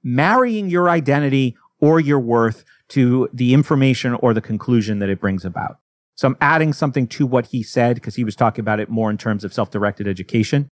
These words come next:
But I think that is a, is a really important thing to engage in. We might not have the right answers. We might not get the complete picture.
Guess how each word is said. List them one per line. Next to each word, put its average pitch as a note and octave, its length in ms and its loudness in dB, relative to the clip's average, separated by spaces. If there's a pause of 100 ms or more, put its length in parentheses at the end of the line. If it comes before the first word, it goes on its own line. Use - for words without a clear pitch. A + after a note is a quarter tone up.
(220)
But A2 320 0
I C3+ 200 4
think C#3 260 -4
that B2 280 2
is A2+ 140 -6
a, G#2 240 -4
is G2+ 120 -8
a G#2 80 -6
really A2+ 260 0
important G2+ 460 -4
thing G2+ 180 -4
to F#2+ 160 -4
engage F#2 420 -4
in. - 200 -10 (280)
We B2 120 2
might E3 180 2
not G3 140 0
have D#3+ 300 0
the B2 100 0
right G#2+ 160 -2
answers. - 340 -12
We A#2+ 100 -4
might C#3+ 200 2
not E3+ 180 -2
get D#3 200 -4
the C#3+ 80 -10
complete A2 420 -8
picture. - 380 -10